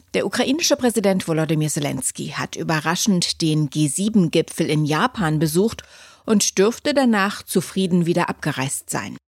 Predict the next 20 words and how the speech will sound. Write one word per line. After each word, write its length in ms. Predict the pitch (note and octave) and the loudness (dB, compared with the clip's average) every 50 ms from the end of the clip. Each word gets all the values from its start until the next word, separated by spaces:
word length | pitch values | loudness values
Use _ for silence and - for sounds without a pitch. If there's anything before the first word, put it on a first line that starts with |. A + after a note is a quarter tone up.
| _ - | _ -8
Denn 140 | - - - | -8 -6 -4
einige 500 | - E3 F#3 G#3 A3 A#3 F#3 G3 F#3+ - | -2 0 2 4 4 4 4 4 2 2
europäische 580 | - D#3+ C#3+ - - E3+ E3 D#3 D3 - D#3 | 2 0 -2 -2 0 0 0 0 0 0 0
Staaten 560 | D3 - - D#3+ C3+ C#3 E3 - - G#3 F#3 E3 | -2 -2 0 0 -2 -2 -2 0 4 4 4 4
haben 260 | D3 C#3 - D#3+ D#3+ | 2 0 0 0 -2
sich 220 | D3+ D#3 - - | -2 -2 -2 -2
bereit 340 | - C#3+ C3+ C3+ C#3+ D3+ - | -4 -2 -2 0 -2 0 0
erklärt, 440 | - G3 - - A3+ A3+ A#3 B3 - - - - - - - - - - | -2 -2 0 0 2 2 2 0 -2 -8 -18 -20 -20 -20 -20 -20 -12 -6
über 220 | - G3 F3+ G3 | -2 2 2 2
die 180 | F3 F#3+ - - | 2 2 2 2
Ausbildung 640 | F3 G3 A#3 - - - - A3 G3+ G3+ G3+ G3 | 2 2 0 0 -2 2 4 4 4 4 2 2
von 260 | - - G3 F3+ E3+ E3+ | 0 2 2 2 0 0
Piloten 580 | - G3 F3 E3 D#3+ E3+ G3 A#3 - - G3+ | 0 0 2 2 4 4 2 2 2 4 4
hinaus 640 | F3 F3+ E3+ D#3+ D3 D3+ D3 E3 G#3+ C4+ - - - - - | 4 4 4 4 2 2 2 2 2 0 0 -2 -4 0 2
auch 280 | G3 G3+ G#3+ G#3 - | 2 4 2 2 -2
eine 320 | - - F#3+ F#3 F#3 F3+ F3 | -2 0 2 4 4 4 2
Lieferung 640 | E3 D#3+ G3+ B3+ C4 - C4 A3+ A3 A3 G#3+ G#3+ | 2 2 2 2 2 2 0 2 2 2 0 0
von 260 | - - A3+ A3 G3+ - | -2 0 0 0 0 0
Kampfjets 760 | - - D#3 D3+ C#3 - - - - D3+ C#3 C3 - - - | -2 -2 -2 0 -2 -4 -6 -4 -2 -2 -2 -2 -4 -6 -6
vorzubereiten. 880 | - D3+ C#3+ - - D#3 C3+ D3 C3 C3 C3 C3+ - - C3 B2 B2+ | -4 -4 -4 -4 -4 -6 -4 -4 -2 -4 -4 -6 -4 -6 -6 -6 -6